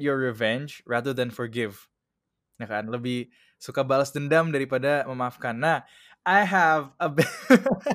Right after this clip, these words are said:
maybe Jose will know, but I have a different personality on game and in real <laughs> life. In real life, aku ngerasa aku sangat forgiving.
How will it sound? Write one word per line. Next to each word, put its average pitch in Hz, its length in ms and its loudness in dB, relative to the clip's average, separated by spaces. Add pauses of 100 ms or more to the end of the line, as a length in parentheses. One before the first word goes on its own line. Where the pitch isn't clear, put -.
(680)
maybe 185 260 0
Jose 175 300 2
will 156 200 -2
know, 180 180 4
but 139 160 2
I 165 160 4
have 185 260 2
a 151 60 -6
different 190 480 -2
personality 170 560 0
on 151 260 -2
game 165 460 0 (480)
and 151 180 -2
in 160 160 -2
real 151 280 0
<laughs> - 60 2
life. 196 340 2 (500)
In 151 100 -2
real 233 220 2
life, 156 240 4
aku 160 200 -2
ngerasa 180 300 2
aku 190 100 -6
sangat 139 280 -6
forgiving. 107 540 -8